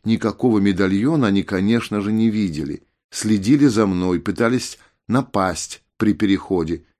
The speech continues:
А когда разглядели тебя, уверились полностью, и началась охота. Вот и всё. Очень просто.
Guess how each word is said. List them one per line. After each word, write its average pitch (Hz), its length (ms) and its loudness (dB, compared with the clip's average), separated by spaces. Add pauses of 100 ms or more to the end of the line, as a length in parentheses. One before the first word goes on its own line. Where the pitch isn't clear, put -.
(360)
А 92 140 -4
когда 107 320 -2
разглядели 101 540 0
тебя, 143 380 0 (280)
уверились 117 520 0
полностью, 82 640 -4
и 131 140 2
началась 120 480 0
охота. 95 400 -4
Вот 151 220 0
и 139 40 0
всё. 104 280 -2 (200)
Очень 117 400 -2
просто. 113 640 -6